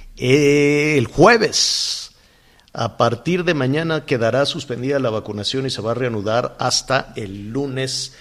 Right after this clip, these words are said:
hasta el lunes siete, a propósito precisamente de, eh, las, eh, de todo este proceso electoral reñido.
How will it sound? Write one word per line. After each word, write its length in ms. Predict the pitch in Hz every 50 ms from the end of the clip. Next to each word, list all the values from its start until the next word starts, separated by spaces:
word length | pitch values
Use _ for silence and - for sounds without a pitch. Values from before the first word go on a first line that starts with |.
| - - - - -
hasta 380 | - 127 131 131 - - 131 117
el 80 | 110
lunes 340 | 110 113 123 131 131 120 -
siete, 560 | - - 135 139 127 139 - 139 131 - - - -
a 160 | 120 117 -
propósito 840 | 123 110 - - 120 110 - - 120 110 - - 110 - - -
precisamente 1080 | - - 92 92 - - 110 107 - - 113 107 98 101 101 92 - - 110 98 - - - - - - _
de, 520 | _ - 98 104 104 104 107 110 - - _ _ _ _
eh, 200 | - 113 110 107
las, 460 | 104 104 98 98 98 98 - - - 107
eh, 220 | 98 95 98 - - -
de 220 | 113 101 107 98
todo 160 | - - 107 107
este 200 | - - 123 107
proceso 460 | - - 98 - - 110 - - 117
electoral 540 | 107 110 - - - 107 104 123 147 147 -
reñido. 960 | 135 123 120 120 123 123 123 135 160 180 170 147 143 160 220 - - - _